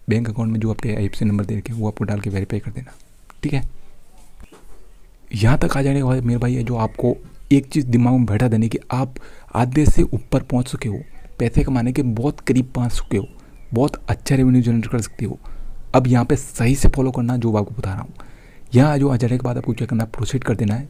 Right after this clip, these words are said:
वेरीफाई जो आपका account number है वो डालने के बाद verify कर देना। उसके बाद में आपका नाम, simply आपको नाम डालना है, last नाम क्या है, father नाम क्या है, आप single हो या नहीं हो। दूसरी चीज़ आपकी जो income कितनी है, वे चीज़ पूछी जाएगी। तो simply आप यहाँ पे select कर देना,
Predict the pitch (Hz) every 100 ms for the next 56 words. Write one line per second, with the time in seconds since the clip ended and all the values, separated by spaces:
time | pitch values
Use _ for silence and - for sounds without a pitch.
0 | - 117 104 - 117 107 120 110 - 113
1 | 117 110 110 107 104 104 107 110 110 98
2 | 101 117 104 95 - - - - - -
3 | - 113 151 147 160 160 - 120 - 127
4 | 127 101 98 123 104 92 - - - 135
5 | 123 123 104 104 120 117 110 113 123 -
6 | - - 117 107 - 107 107 101 101 101
7 | - 113 113 104 104 104 98 135 - 104
8 | - - 107 113 104 101 98 101 107 -
9 | - - 120 143 135 123 117 - 107 120
10 | - 113 113 131 - 117 - 101 104 117
11 | 139 127 120 113 98 92 - - - -
12 | 104 127 147 135 139 123 120 117 110 123
13 | 104 104 123